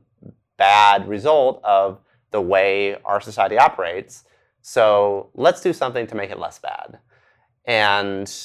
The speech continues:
in contrast, if we were to focus on proactive policymaking, it would be instead thinking about what policies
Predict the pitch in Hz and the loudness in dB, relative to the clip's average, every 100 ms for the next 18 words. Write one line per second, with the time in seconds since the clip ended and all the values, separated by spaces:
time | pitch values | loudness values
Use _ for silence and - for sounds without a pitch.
0 | - 120 113 - 269 226 101 87 98 - | -16 -12 -6 -2 -2 0 0 0 0 -6
1 | - _ 117 - 113 104 104 101 98 104 | -18 _ -12 -8 -6 -4 -4 -8 -10 -10
2 | 98 95 90 90 220 226 160 - 107 95 | -10 -10 -12 -4 0 4 4 2 -4 -6
3 | - 98 92 - 87 85 90 92 95 95 | -6 -2 -2 -4 -14 -14 -14 -12 -14 -16
4 | - 90 90 90 90 - 135 110 98 95 | -14 -12 -10 -12 -12 -6 -2 0 -2 -8
5 | 92 90 85 87 85 _ _ _ _ _ | -14 -10 -6 -6 -8 _ _ _ _ _
6 | _ 101 101 113 - - 101 - 101 90 | _ -4 4 4 4 0 2 0 -6 -10
7 | - _ | -12 _